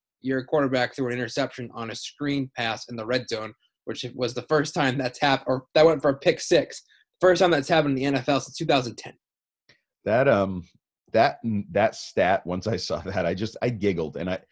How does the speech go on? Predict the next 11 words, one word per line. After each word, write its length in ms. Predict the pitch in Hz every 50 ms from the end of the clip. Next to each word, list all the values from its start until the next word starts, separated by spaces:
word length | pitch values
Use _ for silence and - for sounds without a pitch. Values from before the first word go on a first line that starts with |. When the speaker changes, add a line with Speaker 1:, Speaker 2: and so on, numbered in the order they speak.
| _ _ _ _ _ _ _ _ -
Speaker 2:
because, 280 | 113 - 139 135 -
like, 240 | - 95 107 98 98
now 180 | 120 151 196 226
you're 160 | 226 196 147
doing 300 | 120 135 127 113 107 98
things 280 | - 107 104 101 87
that 120 | 98 92 90
are 80 | 85
historically 1040 | 78 95 95 - - - - - - - 123 123 139 135 110 101 - - 87 92 82
bad. 400 | 71 71 78 71 65 62 62 65 82
Like, 260 | 82 80 69 -